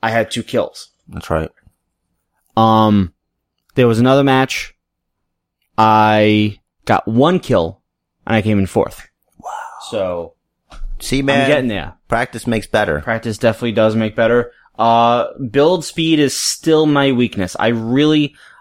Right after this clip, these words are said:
Speaker 1: uh, I wanna try to get the game on my computer because these computer guys, they can build fucking blinding speed.
Speaker 2: Just work on that, man. Just work on
Speaker 1: It's so much, it's so much different
Speaker 2: building.
Speaker 1: on,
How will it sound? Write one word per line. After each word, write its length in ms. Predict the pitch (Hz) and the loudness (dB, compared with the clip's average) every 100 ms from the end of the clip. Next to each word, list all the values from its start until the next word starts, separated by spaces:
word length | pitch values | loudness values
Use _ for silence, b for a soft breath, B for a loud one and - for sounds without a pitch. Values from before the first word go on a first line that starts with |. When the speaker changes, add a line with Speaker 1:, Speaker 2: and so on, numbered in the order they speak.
| - | -4
Speaker 1:
uh, 200 | 107 107 | 0 0
I 120 | - 113 | 0 0
wanna 220 | 117 113 | 0 0
try 220 | - 120 | 0 0
to 60 | 117 | 0
get 360 | 110 117 - - | 2 2 0 -6
the 160 | - | -4
game 280 | 104 107 107 | 0 2 2
on 120 | 87 | 2
my 120 | 104 101 | 2 0
computer 440 | 104 95 123 123 | -2 -2 0 0
because 300 | 117 117 110 | 0 -2 -4
these 180 | 104 98 | -6 -10
computer 340 | 110 120 117 110 | -12 -8 -4 0
guys, 240 | 110 104 | 0 0
they 100 | 104 | -4
can 240 | 95 104 98 | -4 -6 -2
build 300 | 101 101 90 | 2 0 0
fucking 500 | 104 - 92 90 90 b b b b b b _ _ _ _ _ _ _ _ _ | -6 -4 -4 -4 -8 b b b b b b _ _ _ _ _ _ _ _ _
blinding 760 | 120 120 131 135 127 120 110 101 | -2 2 2 2 2 0 -2 -6
speed. 600 | - 107 87 65 67 - | -4 -2 -2 -4 -12 -6
Speaker 2:
Just 240 | 113 107 | -4 -2
work 280 | 104 135 - | -2 -2 -2
on 420 | 143 131 131 120 | -2 0 -2 -2
that, 300 | 95 131 117 78 | -2 -2 -4 -4
man. 280 | 82 85 | -2 -2
Just 200 | 87 92 | -2 -4
work 300 | 92 98 104 | -2 -2 -2
on 520 | 107 107 107 104 101 101 | -2 0 0 0 0 0
Speaker 1:
It's 160 | - | -2
so 180 | - 151 | -2 0
much, 280 | 156 - - | -2 -4 -4
it's 160 | 160 - | -2 0
so 120 | 170 | -2
much 200 | 165 127 | -2 -2
different 240 | 110 143 | -2 -2
Speaker 2:
building. 160 | 160 135 | -4 -2
Speaker 1:
on, 420 | 135 135 127 | 0 0 -2